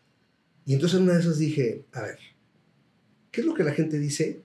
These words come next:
de Zoe? ¿Por qué le gusta a la gente?". Entonces me fui, "Oye, a mi hermano, oye, tú por, la, la neta, ¿por qué te gusta?".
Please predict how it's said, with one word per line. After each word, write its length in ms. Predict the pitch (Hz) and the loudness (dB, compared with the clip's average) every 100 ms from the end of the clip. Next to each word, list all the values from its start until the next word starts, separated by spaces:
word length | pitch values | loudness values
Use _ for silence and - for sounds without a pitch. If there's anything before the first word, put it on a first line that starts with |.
| _ | _
de 100 | 113 | -8
Zoe? 280 | - 101 95 | -6 -4 -6
¿Por 200 | - 120 | -6 -6
qué 100 | - | -4
le 100 | 240 208 | -2 -2
gusta 320 | 180 160 - | -2 -2 -4
a 20 | |
la 80 | 104 | -8
gente?". 300 | - - - | -10 -16 -14
Entonces 260 | - 208 160 | -6 -4 -2
me 60 | |
fui, 160 | - 117 | -4 -4
"Oye, 400 | 151 190 170 - - _ _ - | 2 2 2 -2 -16 _ _ -10
a 60 | |
mi 100 | 117 | -8
hermano, 300 | 101 104 135 - - _ _ _ _ _ | -6 -6 -6 -10 -20 _ _ _ _ _
oye, 300 | 151 156 - - | 0 0 -2 -6
tú 140 | - 185 | -10 -6
por, 140 | 190 - - - _ | -6 -8 -20 -20 _
la, 120 | 175 202 | 0 4
la 140 | 240 | 6
neta, 340 | 262 226 113 | 6 6 2
¿por 120 | 139 139 | 0 -2
qué 80 | |
te 120 | 196 185 | 0 0
gusta?". 260 | 135 - | -2 -8